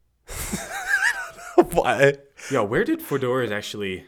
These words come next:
Speaker 1: I don't
Speaker 2: originate?
Speaker 1: know. Probably in, like, Cuba or something like that.
Speaker 2: Is that?
Speaker 1: No, I'm just
Speaker 2: Search it.
Speaker 1: bullshitting. I don't wanna search
Speaker 2: I'm
Speaker 1: it.
Speaker 2: curious.
Speaker 1: We're not.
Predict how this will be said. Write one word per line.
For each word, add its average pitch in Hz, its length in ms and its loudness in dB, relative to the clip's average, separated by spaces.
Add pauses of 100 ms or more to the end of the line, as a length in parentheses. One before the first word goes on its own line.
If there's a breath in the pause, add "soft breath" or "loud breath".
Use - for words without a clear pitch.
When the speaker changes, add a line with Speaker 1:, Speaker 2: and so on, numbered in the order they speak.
Speaker 1:
I 123 100 6
don't 117 100 6
Speaker 2:
originate? 95 320 2
Speaker 1:
know. 85 40 -4
Probably 98 320 4
in, 90 100 -6
like, 90 160 -8
Cuba 87 280 -6
or 87 160 -4
something 92 340 -6
like 90 200 -4
that. 101 360 -6
Speaker 2:
Is 107 160 -10
that? 101 260 -10 (120)
Speaker 1:
No, 117 320 2
I'm 160 140 -2
just 117 140 -4
Speaker 2:
Search 262 120 -10
it. - 440 -6
Speaker 1:
bullshitting. - 180 -10
I 311 100 0
don't 320 200 0
wanna 196 200 0
search - 320 -2
Speaker 2:
I'm 202 80 0
Speaker 1:
it. 233 60 -8
Speaker 2:
curious. 85 340 -8
Speaker 1:
We're 180 60 0
not. 196 300 0